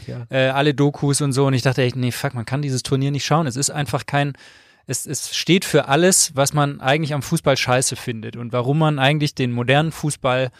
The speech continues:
Speaker 2: scheiße findet oder der sich in eine falsche Richtung bewegt.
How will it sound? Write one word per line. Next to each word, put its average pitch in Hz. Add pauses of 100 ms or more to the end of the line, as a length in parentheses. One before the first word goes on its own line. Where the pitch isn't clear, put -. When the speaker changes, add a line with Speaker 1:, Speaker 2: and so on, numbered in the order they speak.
(760)
Speaker 2:
scheiße 123
findet 117
oder 120
der 120
sich 113
in 123
eine 131
falsche 127
Richtung 156
bewegt. 143